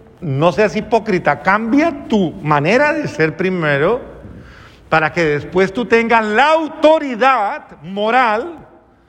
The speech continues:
tengas la autoridad de vida, la autoridad de acción, de poderle decir a la persona, a la otra persona, 'Yo padecía igual que tú, le pedí al Señor, luché, lo que sea,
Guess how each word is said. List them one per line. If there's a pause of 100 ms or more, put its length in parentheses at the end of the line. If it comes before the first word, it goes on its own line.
(300)
tengas
la
autoridad
de
vida, (160)
la
autoridad
de
acción, (200)
de
poderle
decir
a
la
persona,
a
la
otra
persona, (400)
'Yo
padecía
igual
que
tú, (920)
le
pedí
al
Señor,
luché,
lo
que
sea,